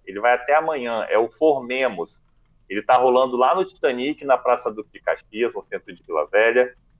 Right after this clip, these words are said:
Aí ele reúne palestras, showcases e faz contato de artistas com produtores e até gravadoras. Só que, além dessa parte, é, mais ligada pros músicos, né, pro mercado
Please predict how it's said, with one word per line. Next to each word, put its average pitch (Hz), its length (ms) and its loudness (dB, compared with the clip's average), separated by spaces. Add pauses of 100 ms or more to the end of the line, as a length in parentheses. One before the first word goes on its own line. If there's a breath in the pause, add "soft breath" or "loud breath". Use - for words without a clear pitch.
Aí 160 160 4
ele 185 140 0
reúne 151 260 2
palestras, 135 840 2
showcases 123 1000 0 (240)
e - 60 -20
faz 175 220 0
contato 208 520 2
de 151 80 0
artistas - 400 -2
com 151 140 -14
produtores 147 500 -2
e 156 40 4
até 151 200 0
gravadoras. 147 760 2 (440)
Só 294 200 2
que, 123 520 -2
além 127 300 4
dessa 214 240 2
parte, 120 600 2
é, 110 160 4
mais 107 360 0
ligada 101 300 0
pros - 300 -18
músicos, 113 540 -8
né, 104 100 0
pro 98 180 -10
mercado 110 680 0